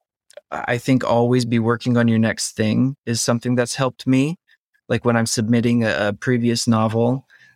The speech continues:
um, if I'm worried about rejection, I'm, I'm already working on my next thing. So I'm already excited about something else. So I feel like it helps w-, with the <laughs> rejection.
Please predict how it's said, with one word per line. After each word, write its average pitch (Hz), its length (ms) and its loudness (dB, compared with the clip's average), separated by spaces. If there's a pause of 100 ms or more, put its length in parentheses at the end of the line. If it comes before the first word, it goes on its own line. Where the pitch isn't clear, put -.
(140)
um, 92 500 -2 (280)
if 123 180 -2
I'm 107 160 0
worried 110 220 2
about 107 240 0
rejection, 110 580 0
I'm, 110 320 -2
I'm 107 160 2
already 135 340 4
working 139 340 0
on 123 80 2
my 127 120 2
next 135 260 -2
thing. 90 180 -2
So 110 120 0
I'm 113 100 4
already 127 220 2
excited 120 360 0
about 107 220 -2
something 113 380 0
else. 101 180 -2
So 107 160 0
I 101 220 -4
feel 110 240 0
like 101 160 -2
it - 80 -8
helps 104 320 -4
w-, 110 260 -6
with 107 240 -10
the 107 120 -8
<laughs> - 20 -6
rejection. 104 800 -2